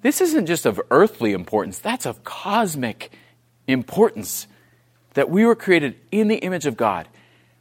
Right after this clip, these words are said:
We are created in freedom to create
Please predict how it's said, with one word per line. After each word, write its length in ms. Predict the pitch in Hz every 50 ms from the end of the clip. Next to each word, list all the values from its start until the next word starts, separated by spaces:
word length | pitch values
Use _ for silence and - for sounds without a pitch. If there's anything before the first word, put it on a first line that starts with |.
| _ _
We 160 | 123 135 185
are 80 | 208 190
created 440 | 196 - 175 160 139 123 104 - - _ _ _ _ _ _ _ _ _ _ _
in 260 | 175 190 196 196 190
freedom 640 | 170 - - - 190 214 214 190 165 110 95 85 - - _ _ _ -
to 120 | - 156
create 600 | - - - 156 147 151 160 165 - - - _